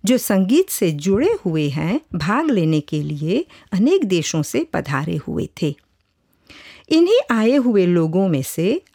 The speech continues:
आज हमारे मध्य में अमेरिका से आई हुई है श्रीमती अर्चना पांडा जी। आपने पूरा कार्यक्रम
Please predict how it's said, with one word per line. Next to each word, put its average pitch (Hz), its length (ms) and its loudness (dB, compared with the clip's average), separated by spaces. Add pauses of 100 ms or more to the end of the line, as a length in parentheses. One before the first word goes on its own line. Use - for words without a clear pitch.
आज 403 320 -2
हमारे 180 380 0
मध्य 170 420 -2
में 165 300 0 (400)
अमेरिका 320 640 2
से 156 340 -4 (460)
आई 294 320 6
हुई 175 400 2
है 160 320 -2 (280)
श्रीमती 330 720 0
अर्चना 175 460 -2
पांडा 143 540 -2
जी। 139 280 -8 (600)
आपने 208 560 2 (560)
पूरा 440 360 4 (120)
कार्यक्रम 196 800 2